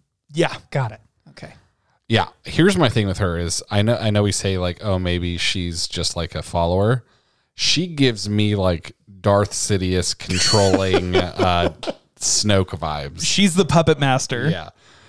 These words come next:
Speaker 3: Like, I think it, it could be very easily, like, her back behind,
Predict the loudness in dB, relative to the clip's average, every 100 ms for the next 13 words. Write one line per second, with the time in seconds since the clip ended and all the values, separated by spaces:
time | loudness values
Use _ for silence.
0 | -20 _ 0 2 2 2 0 0 -4 -10
1 | -6 -6 -2 -2 0 0 2 2 0 -4
2 | -2 -2 -2 -2 -6 -10 -2 0 2 0
3 | -2 -2 0 0 -2 -8 -6 -4 -2 -2
4 | -4 -8 -12